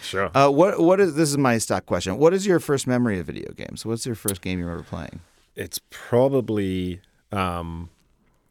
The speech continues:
Speaker 1: so when I was a kid, um, my family lived in Tanzania in Africa for a couple of years. And when I was seven,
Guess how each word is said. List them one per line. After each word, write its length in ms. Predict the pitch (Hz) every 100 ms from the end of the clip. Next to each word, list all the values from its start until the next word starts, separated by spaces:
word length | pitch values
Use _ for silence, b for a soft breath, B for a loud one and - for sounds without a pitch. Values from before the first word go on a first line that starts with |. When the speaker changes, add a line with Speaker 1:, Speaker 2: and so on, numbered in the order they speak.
| - _
Speaker 1:
so 320 | - - 101
when 160 | 92 107
I 80 | 113
was 140 | 95
a 60 | 87 -
kid, 680 | - 104 98 92 90 80 - _ _
um, 640 | 90 87 80 78 76 76 80 _ _ _ 92
my 260 | 92 90
family 400 | 87 101 104 95
lived 380 | 90 90 - -
in 340 | 85 85 82
Tanzania 760 | 82 - 92 87 87 90 90 87
in 120 | 85
Africa 320 | 85 - 85
for 80 | 82
a 40 |
couple 220 | 87 85 87
of 100 | 82
years. 440 | 80 78 76 - _ _ _ _
And 420 | 82 78 76 78 78
when 200 | 87 85
I 80 | 80
was 140 | 80
seven, 840 | - - - 95 95 87 78 80